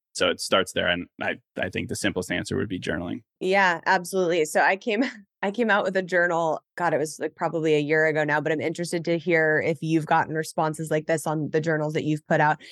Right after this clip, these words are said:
Speaker 2: It's called Fuck Off, I'm Healing. And it's, it's a, basically, like, a step-by-step guide that helps people heal, like, any of the trauma and bullshit that life has thrown at you. Thank you. Um,
Speaker 1: <laughs>
Speaker 2: and I've gotten messages from people that's like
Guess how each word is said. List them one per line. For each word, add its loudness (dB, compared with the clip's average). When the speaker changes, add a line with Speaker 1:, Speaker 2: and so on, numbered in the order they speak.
Speaker 2:
It's -2
called 2
Fuck 0
Off, 2
I'm 0
Healing. 0
And 0
it's, -4
it's -2
a, -4
basically, 2
like, 2
a 0
step-by-step 0
guide 2
that -2
helps -4
people -4
heal, 2
like, 2
any 0
of -2
the -2
trauma 2
and -2
bullshit 0
that 0
life 2
has -4
thrown 2
at 0
you. -2
Thank 2
you. 2
Um, 4
Speaker 1:
<laughs> -10
Speaker 2:
and 4
I've 2
gotten 2
messages 0
from -6
people 2
that's -2
like 4